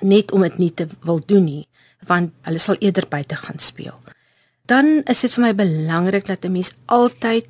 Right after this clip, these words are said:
na skolastiese probleme kyk. Lees, wiskunde, want dan mag wees dat van hierdie kinders sekere basiese aspekte gemis het in hulle, in hulle skoolloopbaan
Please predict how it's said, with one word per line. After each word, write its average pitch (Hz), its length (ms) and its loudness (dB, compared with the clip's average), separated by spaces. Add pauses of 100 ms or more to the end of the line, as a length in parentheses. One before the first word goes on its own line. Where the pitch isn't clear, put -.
na 175 260 -2 (100)
skolastiese 165 720 -2
probleme 151 540 -10
kyk. - 300 -16
Lees, 190 680 -2
wiskunde, 175 680 -2 (460)
want 196 380 0 (340)
dan 208 280 -2
mag 214 340 0
wees 185 240 2
dat 185 200 -4
van 190 160 0
hierdie 175 240 0
kinders 180 380 -4
sekere 190 540 0 (260)
basiese 185 640 -2
aspekte 160 760 -6 (200)
gemis 156 520 -2
het 175 180 -6
in 170 100 -2
hulle, 156 340 -2 (360)
in 165 140 -4
hulle 156 160 -4
skoolloopbaan 151 880 0